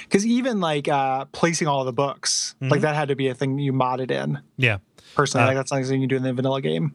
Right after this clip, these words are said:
Speaker 2: I don't know about the Pakwars either.
Speaker 1: Yeah, Pakwars. Um, and then obviously the, you know, the stuff with the pistol and everything.
Speaker 2: Mm-hmm.
Speaker 1: But that's pretty rad. And it is cool that this game does have,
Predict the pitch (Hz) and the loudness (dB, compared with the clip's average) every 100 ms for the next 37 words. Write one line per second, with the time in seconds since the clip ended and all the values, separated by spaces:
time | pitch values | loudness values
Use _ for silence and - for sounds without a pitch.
0 | - 147 143 139 131 - - 127 - 143 | 0 2 2 2 0 -2 0 0 2 0
1 | 147 156 156 131 160 202 190 _ _ _ | 0 0 0 0 -2 -4 -8 _ _ _
2 | - 156 156 147 135 151 143 147 143 143 | 2 2 2 -2 -2 -2 0 0 2 -2
3 | 139 - _ - - 139 135 165 175 139 | -4 -12 _ -20 0 2 2 2 2 0
4 | 139 135 135 131 135 139 123 - 131 127 | -2 -2 0 0 0 -2 -2 -2 -2 -2
5 | 131 143 143 135 139 143 151 156 143 - | 0 0 0 -2 0 0 -2 -4 -8 -8
6 | 143 208 - - 147 196 214 285 208 202 | -6 -6 -6 0 2 2 0 0 0 -2
7 | 160 180 190 269 226 254 214 175 156 - | 0 0 0 -2 0 0 0 -2 -2 0
8 | 151 143 143 156 156 131 127 123 - | 0 2 0 0 0 0 -4 -8 -18